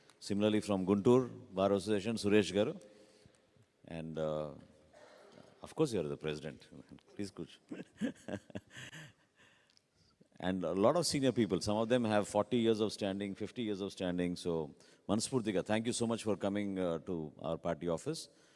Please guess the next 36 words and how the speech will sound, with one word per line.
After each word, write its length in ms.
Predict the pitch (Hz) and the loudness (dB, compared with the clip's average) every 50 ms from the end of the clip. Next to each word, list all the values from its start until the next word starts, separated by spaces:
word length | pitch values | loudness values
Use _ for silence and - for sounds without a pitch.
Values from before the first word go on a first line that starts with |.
| _ _ _ _ - | _ _ _ _ -10
We 160 | - 78 87 | -4 -2 0
will 160 | 85 90 87 82 | 0 0 -2 -2
continue 400 | - 98 95 98 110 113 120 113 | -4 -6 -4 -4 -2 -2 -2 -2
to 100 | 120 110 | -2 -4
give 200 | 92 101 101 98 | -2 -2 -2 -2
you 260 | 104 101 98 92 87 - - 98 | 0 -2 -2 -4 -6 -8 -16 -14
full 200 | - - 107 104 | -8 -4 -4 -4
support 400 | - - 92 - - 104 104 92 | -2 -4 -6 -4 -2 -4 -4 -2
and 160 | 98 90 87 | -4 -6 -6
cooperation. 600 | - - 92 90 80 92 95 92 90 - 131 131 - _ _ _ _ _ _ _ _ _ _ - | -4 -2 -4 -2 -2 -4 -4 -6 -6 -6 -10 -14 -16 _ _ _ _ _ _ _ _ _ _ -12
And 360 | - 85 82 82 82 82 80 | -8 -8 -6 -6 -6 -6 -6
at 100 | 82 80 | -6 -6
the 80 | - 87 | -6 -6
same 300 | - - 113 120 127 120 | -4 -2 0 0 -2 0
time, 260 | 117 120 123 147 - - - - _ _ _ _ - | -2 -2 -2 -2 -4 -8 -14 -20 _ _ _ _ -8
we 140 | 92 87 90 | -4 -2 -2
request 380 | 90 - - 110 107 95 - | -2 0 0 -2 -2 0 0
all 140 | 110 101 101 | 0 2 2
of 140 | 101 - 98 | 0 0 0
you 140 | 101 101 90 | -2 -2 0
to 140 | 98 95 | 2 2
also 460 | 90 92 101 - - 120 107 95 85 - - - - - _ _ _ _ _ _ _ - | 2 2 2 0 0 0 0 0 -2 -6 -12 -20 -20 -20 _ _ _ _ _ _ _ -6
understand 600 | - 92 110 135 131 - - 143 131 110 90 76 - - 87 | 0 2 4 4 4 4 2 0 0 0 -2 -4 -8 -6 0
the 420 | 90 95 90 87 85 80 78 85 - - | 2 4 4 4 2 0 -2 -6 -2 4
tough 280 | 127 131 127 - - | 4 4 4 2 2
political 340 | - 120 117 104 107 117 113 | 2 4 4 4 4 0 0
process 420 | 95 - 107 104 - 117 113 98 90 | 2 2 2 2 2 0 -2 0 2
we 120 | 90 104 | 4 6
are 60 | 110 | 6
also 220 | 110 101 - 113 104 | 6 6 4 2 2
going 280 | 95 98 101 101 101 | 4 4 4 4 2
through, 160 | - 107 113 | 0 0 0
because 380 | 101 98 - 107 104 92 82 - - - - - - - - _ _ - | 0 2 2 2 2 2 0 -4 -12 -20 -20 -20 -20 -20 -20 _ _ -8
ఈ 60 | - 95 | -8 -4
డిస్రప్టివ్ 540 | 80 101 101 - 151 143 - - 143 113 120 | -2 -2 0 4 4 4 6 6 4 6 8
పాలిటిక్స్‌లో 720 | 123 117 113 107 120 110 - 120 123 120 104 92 95 | 6 6 6 4 2 0 2 4 6 6 6 4 2